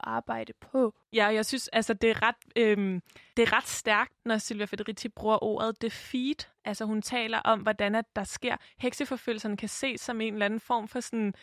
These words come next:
Speaker 2: Altså, man taber, kvinder taber på det her tidspunkt, ikke? De bliver besejret, eller sådan, der sker et eller andet med kvinders magt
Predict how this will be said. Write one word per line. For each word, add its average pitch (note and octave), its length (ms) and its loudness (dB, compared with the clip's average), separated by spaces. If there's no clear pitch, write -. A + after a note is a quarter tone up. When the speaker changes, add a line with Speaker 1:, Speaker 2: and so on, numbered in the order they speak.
Speaker 2:
Altså, G#3 160 -2
man A3 180 2
taber, - 500 0
kvinder B3+ 180 0
taber - 460 -2
på A#3+ 60 -2
det G#3+ 140 2
her G#3+ 100 2
tidspunkt, A3 540 -4
ikke? D4 160 -2
De A#3+ 60 -4
bliver A3+ 140 4
besejret, A#3+ 640 -2
eller G#3 120 0
sådan, A3 220 -2
der A3 100 2
sker C#4+ 300 0
et - 60 0
eller A3 160 0
andet A3 140 -2
med A3 100 -2
kvinders A3+ 440 -4
magt G#3 320 -4